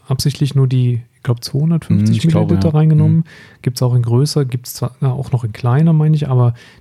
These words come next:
Speaker 1: die, die zweihundertfünfzig, äh, Milliliter Variante ist eigentlich so, ähm, dass, dass sie A, schon teuer genug ist.
Speaker 2: Ich hab gar keine Preise hingeschrieben.
Speaker 1: Aber, <laughs> aber B,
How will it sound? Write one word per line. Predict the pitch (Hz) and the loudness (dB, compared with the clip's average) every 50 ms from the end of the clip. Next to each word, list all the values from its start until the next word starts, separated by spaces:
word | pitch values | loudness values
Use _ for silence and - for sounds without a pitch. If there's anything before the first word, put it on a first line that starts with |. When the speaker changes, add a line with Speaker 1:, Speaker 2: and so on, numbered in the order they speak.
| - | -6
Speaker 1:
die, | - 120 117 120 123 117 | -2 0 0 0 0 0
die | 117 120 117 | -2 -2 -4
zweihundertfünfzig, | - - 131 131 135 135 131 131 - - 135 135 - - - 139 131 - - - | -2 -2 0 0 2 2 0 0 0 -2 -2 -2 -2 -4 -4 -4 -4 -6 -6 -4
äh, | 131 123 123 | -2 0 0
Milliliter | 127 131 131 127 127 123 123 123 120 - 120 | 0 0 0 0 0 2 0 0 0 -2 0
Variante | 117 120 117 117 117 117 123 127 - 127 | 0 0 0 0 0 0 0 0 -2 -4
ist | 123 117 120 | -4 -4 -4
eigentlich | 123 117 120 120 120 120 | -4 -2 0 0 0 -2
so, | 117 - 123 120 123 120 - - - - - - - _ _ - | -2 -2 0 0 0 -2 -4 -12 -20 -20 -20 -20 -20 _ _ -6
ähm, | 165 127 120 117 120 117 117 - _ _ _ _ | -2 0 2 2 2 2 0 -4 _ _ _ _
dass, | - - 110 - - _ | -6 -6 -6 -6 -8 _
dass | - 127 117 | -4 -2 -2
sie | 120 131 135 | -2 -2 0
A, | 127 127 139 - - _ | 0 0 0 -2 -4 _
schon | - - 139 131 117 | -6 -2 0 0 0
teuer | - 123 131 139 135 | 0 0 0 2 2
genug | 120 120 117 139 151 - | 2 2 2 0 0 0
ist. | 180 - - - _ _ | -2 -4 -4 -10 _ _
Speaker 2:
Ich | - - | -20 -20
hab | - - | -20 -20
gar | - - | -14 -8
keine | - 85 82 | -6 -6 -6
Preise | - 85 90 98 87 | -4 -4 -4 -4 -4
hingeschrieben. | 82 78 76 - 82 - | -4 -6 -8 -6 -4 0
Speaker 1:
Aber, | 107 123 117 - 98 123 - - - - - - 107 92 - 156 | 0 0 0 0 -2 -4 -4 -4 -6 -8 -8 -8 -10 -8 -6 -2
<laughs> | |
aber | 139 127 120 113 | -2 0 0 0
B, | 107 113 117 123 147 151 | 0 0 0 2 2 0